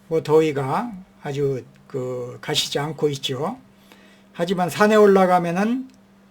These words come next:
나뭇잎이 양산이 되어서 햇살을 가려주고 있습니다.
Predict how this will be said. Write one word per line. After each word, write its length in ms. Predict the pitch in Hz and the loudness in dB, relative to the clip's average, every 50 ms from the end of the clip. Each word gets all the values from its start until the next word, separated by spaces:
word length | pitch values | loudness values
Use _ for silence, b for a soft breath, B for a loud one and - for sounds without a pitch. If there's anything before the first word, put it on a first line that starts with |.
| _ _ _ _ _ _ | _ _ _ _ _ _
나뭇잎이 1040 | 151 147 160 165 165 156 156 151 143 139 - 147 160 175 190 202 226 214 190 156 | -4 -2 -2 -2 -2 -2 -2 -4 -4 -4 -4 -4 -2 -2 -2 -2 -4 -6 -10 -8
양산이 540 | 139 143 156 160 156 160 160 156 151 151 139 | -6 -4 -4 -4 -4 -4 -4 -4 -4 -4 -4
되어서 320 | 131 143 139 139 - 147 | -2 -2 -4 -4 -4 -6
햇살을 640 | 151 170 190 190 - 190 175 160 175 185 214 226 B B B B B B B B B _ - | -4 -4 -4 -4 -4 -2 -2 0 2 2 2 0 B B B B B B B B B _ -10
가려주고 500 | - 151 147 151 151 135 135 131 139 147 | -6 0 2 2 2 2 0 -2 -2 -2
있습니다. 540 | 151 147 - 151 147 143 123 120 110 107 | -4 -4 -8 -10 -10 -10 -8 -8 -10 -10